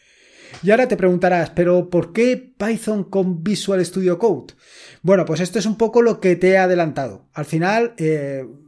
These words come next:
hablando en el grupo de, de Telegram de Atarea con Linux, pues surgió el tema de este de un reto. Un reto, pues, para,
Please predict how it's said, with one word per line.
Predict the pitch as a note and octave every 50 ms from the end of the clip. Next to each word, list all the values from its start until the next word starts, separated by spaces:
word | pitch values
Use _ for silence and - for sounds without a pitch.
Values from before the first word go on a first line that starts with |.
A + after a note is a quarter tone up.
| - - -
hablando | C#3+ C#3+ C3 D#3 E3+ F#3 F#3 F3 F#3 F#3
en | F3+ F3+
el | F3+ F3 E3
grupo | E3+ F3+ G#3 G3+ - F3 D#3+ D3
de, | C#3+ C#3+ C#3 C3+ C3 C3 C3 C3 B2+ B2 B2 A#2+ B2+ D#3+
de | F3+ D#3 C#3+ C#3+ C3+ C3+
Telegram | C3 E3+ F3+ F3+ E3+ D3+ C#3 C3 B2 A2+ A#2
de | B2 C3 A#2+
Atarea | A2+ A#2 C#3 C3+ C#3 D3+ D#3+
con | E3 F3+ F#3
Linux, | G3+ G#3+ G3 G#3 A3+ G#3 -
pues | - E3 D3+ -
surgió | - - A#2+ - - D#3+ E3
el | D#3+ D#3+
tema | F3 F3 F3+ F#3 F3
de | D#3+ E3+
este | D#3+ E3 - G3 F#3+
de | E3 E3+ F#3 G#3+ G#3 - -
un | F#3 E3 D#3+
reto. | - C#3 C3+ - G#3 A3 G#3+ _ _ - - - - - - _
Un | - F#3 F#3
reto, | F3 G3 G3+ G3 A#3 A#3+ B3 B3 B3 -
pues, | E3+ D3+ D3 C#3+ -
para, | - - D#3 D3+ C#3+ C#3 C#3 C#3 C3+ C3 B2+ B2 B2+ -